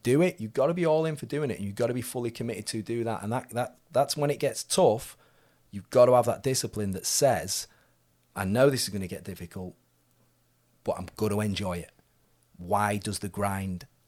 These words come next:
have to be unenjoyable? Like, find the grind, enjoy it. It can be, it can be good.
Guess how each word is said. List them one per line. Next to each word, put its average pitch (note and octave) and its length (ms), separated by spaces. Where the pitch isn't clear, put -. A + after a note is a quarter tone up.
have G2 240
to - 100
be F#2 100
unenjoyable? F2+ 680
Like, - 140
find G#2+ 420
the G2+ 40
grind, F2+ 480
enjoy F2+ 540
it. E2 180
It - 140
can C3 140
be, B2+ 180
it C3 180
can D3 160
be D3 100
good. E3+ 340